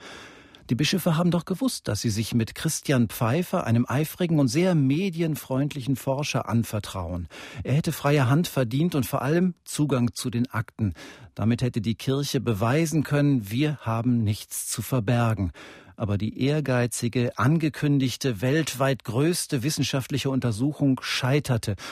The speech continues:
Und es stellt sich heraus, die haben in den letzten achtzehn Monaten noch nicht mal richtig angefangen, sondern sich nur gestritten. Das ist schade, weil es Leute gibt in der katholischen Kirche, die aufklären wollen.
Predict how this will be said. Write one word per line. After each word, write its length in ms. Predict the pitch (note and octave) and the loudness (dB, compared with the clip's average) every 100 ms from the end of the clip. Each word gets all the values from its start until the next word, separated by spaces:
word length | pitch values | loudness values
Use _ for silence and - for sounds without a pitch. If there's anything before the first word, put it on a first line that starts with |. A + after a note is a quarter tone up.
| - | -8
Und 140 | - B2 | 0 2
es 160 | A2+ | 2
stellt 320 | - - D3+ - | -2 0 -2 -2
sich 180 | C#3+ | -2
heraus, 480 | B2 G#2+ A#2+ C#3+ - - _ - | -2 2 2 2 -2 -10 _ 0
die 160 | A2+ | 2
haben 260 | B2 D#3+ F3+ | 2 2 2
in 60 | C#3+ | 4
den 120 | A#2 | 2
letzten 420 | C3+ - - - | 0 -4 -6 -4
achtzehn 400 | C#3 - - C#3 | -4 -6 0 2
Monaten 480 | A#2+ B2 B2+ - A#2+ | 4 4 4 2 0
noch 200 | A2+ - | 0 0
nicht 340 | D3 - - | 0 -2 -2
mal 160 | D3 C3+ | -2 0
richtig 480 | C3 - C3 - A#2+ | -4 -6 -10 -4 2
angefangen, 640 | C3+ A#2+ - A#2 A#2+ G#2 - - - | 2 2 0 4 4 2 -4 -20 -20
sondern 280 | - A#2 G#2+ | -4 0 0
sich 180 | F#2 G2 | -2 -2
nur 160 | A2+ G#2+ | -2 0
gestritten. 560 | - - - - F2 _ _ _ _ | -6 -8 -10 -8 -10 _ _ _ _
Das 160 | B2 A2+ | -6 -4
ist 100 | G#2+ | -2
schade, 460 | - C3 B2+ G2 | 2 4 4 2
weil 100 | G#2 | 0
es 160 | A2 - | 0 2
Leute 320 | B2+ E3 - | 2 2 0
gibt 220 | C3 C#3 | -4 -2
in 80 | B2 | 0
der 100 | B2 | 0
katholischen 600 | A#2+ A#2 B2+ C3 A#2 B2 | 0 -4 -2 -2 0 -4
Kirche, 440 | - B2 A#2 B2 A2 - - - | -2 -2 0 -2 -2 -6 -18 -6
die 280 | - B2+ - | 0 0 2
aufklären 720 | B2+ C3 - B2+ A#2+ A#2+ A#2 | 0 0 0 2 2 2 2
wollen. 460 | G#2+ B2 A2+ E2 | 0 0 0 -4